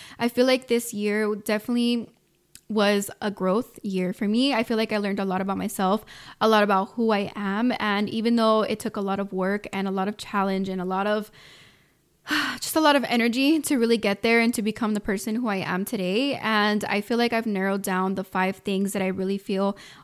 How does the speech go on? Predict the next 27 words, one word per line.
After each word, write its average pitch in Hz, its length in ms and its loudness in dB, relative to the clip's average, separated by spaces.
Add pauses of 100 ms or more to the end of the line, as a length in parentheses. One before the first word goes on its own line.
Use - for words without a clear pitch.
are 196 560 4
crucial 254 600 2
to 247 120 -10
take 214 260 -4
into 202 480 -4
your 185 220 -6
twenty 185 280 -10
twenty-four. 240 480 -2
So 220 300 0 (640)
I'm 254 100 4
super 277 260 0
excited, 254 320 0
you 247 80 0
guys, 226 220 2
'cause 247 140 -4
I 226 40 0
feel 233 140 0
like 233 100 0
this 247 140 -4
episode 226 340 -2
is 214 120 -2
gonna 220 160 -4
be 214 400 -2
very 220 420 -2
much, 202 540 -4
um, 196 560 -2 (1500)
needed. 226 380 6